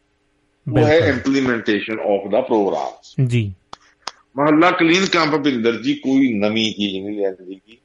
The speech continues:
Speaker 2: ਜੀ।
Speaker 1: ਨਾ ਉਹਨਾਂ ਦੀ ਏਡੀ ਕੋਈ ਸਖਤ ਜ਼ਰੂਰਤ ਸੀ। ਇਹ ਸਿਰਫ ਦਿੱਲੀ ਮਾਡਲ ਲਿਆਉਣ ਦੀਆਂ ਸਾਰੀਆਂ,
Speaker 2: ਹੂੰ, ਹੂੰ।
Speaker 1: ਅਸੀਂ ਕਵਾਂਗੇ, ਇਹਨਾਂ ਦੀ ਤਕਰੀਬ ਹੈ ਨਹੀਂ। ਪੰਜਾਬ ਦੇ ਵਿੱਚ ਹਸਪੀਟਲ ਹੈਗੇ, ਪਿੰਡਾਂ ਡਿਸਪੈਂਸਰੀਆਂ ਹੈਗੀਆਂ।
Speaker 2: ਡਿਸਪੈਂਸਰੀਆਂ ਹੈਗੀਆਂ ਜੀ, ਬਿਲਕੁਲ।
Speaker 1: ਉਹਨੂੰ ਇਨਫਰਾਸਟ੍ਰਕਚਰ already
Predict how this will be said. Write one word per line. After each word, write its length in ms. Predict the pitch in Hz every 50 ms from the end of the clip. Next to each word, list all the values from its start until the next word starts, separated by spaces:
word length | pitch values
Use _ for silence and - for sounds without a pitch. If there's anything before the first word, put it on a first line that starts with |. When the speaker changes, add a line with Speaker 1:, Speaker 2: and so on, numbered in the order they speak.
| _ _ _ _ _ 151 127
Speaker 2:
ਜੀ। 200 | 113 117 113 104
Speaker 1:
ਨਾ 120 | 98 120 135
ਉਹਨਾਂ 280 | 143 156 160 170 170
ਦੀ 80 | 160 160
ਏਡੀ 240 | 156 139 135 143 139
ਕੋਈ 140 | 131 139 120
ਸਖਤ 320 | - 131 117 113 - 113
ਜ਼ਰੂਰਤ 520 | 110 107 101 104 104 104 107 95 95 95
ਸੀ। 280 | - - 110 113 113 131
ਇਹ 60 | 127
ਸਿਰਫ 280 | 120 - 135 135 135 147
ਦਿੱਲੀ 400 | 127 110 110 113 113 120 127 120
ਮਾਡਲ 360 | 113 110 110 107 110 110 110
ਲਿਆਉਣ 380 | 110 107 104 104 104 104 104 101
ਦੀਆਂ 420 | 104 104 104 101 98 98 95 - - -
ਸਾਰੀਆਂ, 680 | 107 107 107 113 113 110 101 92 - - _ _ - 143
Speaker 2:
ਹੂੰ, 100 | 143 117
ਹੂੰ। 260 | 120 117 107 101 98 - _ _
Speaker 1:
ਅਸੀਂ 200 | 98 - - 104
ਕਵਾਂਗੇ, 420 | 98 - 113 117 117 117 117 117 113
ਇਹਨਾਂ 180 | 113 113 117
ਦੀ 120 | 113 110 104
ਤਕਰੀਬ 460 | - 101 92 104 101 107 104 101 101
ਹੈ 180 | 104 107 120 131
ਨਹੀਂ। 140 | 147 151
ਪੰਜਾਬ 340 | 143 139 135 131 127 127 131
ਦੇ 60 | 143
ਵਿੱਚ 160 | 143 147 143 143
ਹਸਪੀਟਲ 540 | 127 147 147 147 - - 185 175 175 175
ਹੈਗੇ, 240 | 165 165 185 185 185
ਪਿੰਡਾਂ 320 | 180 - 175 170 165 175 160
ਡਿਸਪੈਂਸਰੀਆਂ 580 | 151 135 - - 151 151 139 143 170 151 170
ਹੈਗੀਆਂ। 140 | 170 175 -
Speaker 2:
ਡਿਸਪੈਂਸਰੀਆਂ 540 | 147 143 139 135 - 139 127 127 135 135 127
ਹੈਗੀਆਂ 320 | 120 110 113 127 123 117
ਜੀ, 180 | 110 117 117 120 -
ਬਿਲਕੁਲ। 340 | - 110 104 - - 123 110 104 - _ _ _ -
Speaker 1:
ਉਹਨੂੰ 220 | 156 180 214 220 196
ਇਨਫਰਾਸਟ੍ਰਕਚਰ 760 | 180 160 - 196 208 202 208 - 175 151 - - 196 190 175 - - - - _ _ 135 151 165
already 300 | 170 175 190 190 214